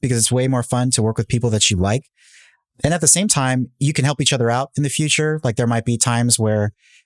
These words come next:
you need help finding a role and, and maybe they'll refer you to a role. That's happened a few times.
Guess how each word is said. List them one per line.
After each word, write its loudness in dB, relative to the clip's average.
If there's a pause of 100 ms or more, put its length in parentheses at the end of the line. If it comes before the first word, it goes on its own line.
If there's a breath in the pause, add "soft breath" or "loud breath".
(140)
you 2
need 0
help -2
finding 0
a 0
role 0
and, 0
and 0
maybe 0
they'll 0
refer 0
you 0
to 2
a 0
role. 2
That's 0
happened 0
a 0
few 0
times. 0